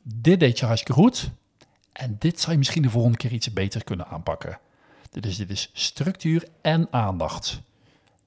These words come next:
En sturing en relatie of begeleiding. O twee is het meest kritieke niveau van alle vier.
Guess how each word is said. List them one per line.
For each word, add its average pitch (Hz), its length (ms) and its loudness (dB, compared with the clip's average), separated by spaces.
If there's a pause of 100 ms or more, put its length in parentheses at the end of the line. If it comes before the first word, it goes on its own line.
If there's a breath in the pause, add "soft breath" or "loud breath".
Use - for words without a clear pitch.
(120)
En 135 240 0
sturing 185 680 -2 (840)
en 143 240 6
relatie 82 680 -2 (120)
of - 160 -14
begeleiding. 95 680 -6 (1600 soft breath)
O 190 140 8
twee 190 400 4
is 131 140 0
het 104 220 -2
meest 156 680 6
kritieke - 520 0
niveau 151 560 8 (220)
van 127 200 2
alle 139 200 6
vier. 82 520 -2